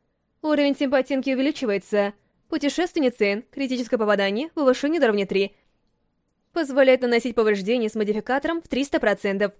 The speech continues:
Такой урон автоматически вскрывает слабую точку цели. Попадание в уязвимую точку с вероятностью в двадцать процентов дополнительно удвоит повреждение. Путешественница Кей, меткий выстрел, повышение до уровня четыре. Сокращает время до перезарядки умения. Позволяет выбивать оружие у цели.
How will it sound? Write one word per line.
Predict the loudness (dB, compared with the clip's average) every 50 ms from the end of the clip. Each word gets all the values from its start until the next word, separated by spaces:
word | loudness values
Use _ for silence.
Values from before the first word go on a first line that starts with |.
| _ _ _ _ _
Такой | -2 -2 -2 2 4 4 4
урон | 6 4 2
автоматически | 0 -2 -2 -2 -2 -4 -4 -4 -4 -6 -4 -6 -10
вскрывает | -10 -10 -8 -2 -2 2 2 2 2 0
слабую | 2 2 2 4 4 4
точку | 4 4 0 0 0 -8
цели. | -8 -6 -4 -2 -2 0 0 -2 -4 -6 _ _ _ _
Попадание | -8 -2 0 2 4 4 4 4
в | 2
уязвимую | 2 2 0 0 0 0 0
точку | 0 -2 -2 -2 -6 -6
с | 0
вероятностью | 2 4 4 4 2 0 -2 -2
в | 0
двадцать | 2 0 2 0 0
процентов | 0 -2 -2 -2 -4 -4 -4 -2 -4 -4 -4
дополнительно | -4 -2 -2 -2 -2 -4 -4 -2 -2 -2
удвоит | 2 2 2 2 2
повреждение. | 2 2 2 2 2 0 -2 -2 -2 0 -2 -4 -4 -6 -10 _ _ _ _ _ _ _ _ _ _ _ _ _ -4
Путешественница | -4 -2 0 0 0 0 -2 -2 0 -4 -4 -2 -2 -6
Кей, | -4 -2 -4 -4 -4 -4
меткий | 0 0 0 0 0 0 0
выстрел, | 2 0 0 -2 -4 -4 -4 -2
повышение | 0 -2 0 0 0 -2 -2 -2 -2 0
до | 0 0
уровня | 0 0 -4
четыре. | -6 -4 -2 -2 0 0 -2 -4 -6 _ _ _
Сокращает | _ -10 -8 0 2 2 2 2 0 -4 -4 -2
время | -2 0 0 0 0
до | -2
перезарядки | -2 -2 2 4 4 4 4 2
умения. | 0 0 0 0 0 -2 -2 -2 -4 -6 -8 _ _ _ _ _ _ _ _ _ _ _ _ _ _ -2
Позволяет | -2 0 2 2 2 4 2 2
выбивать | 0 -2 0 2 2 4 4
оружие | 4 4 4 4 4 2 0
у |
цели. | 0 -2 0 2 2 2 2 -2 -2 -4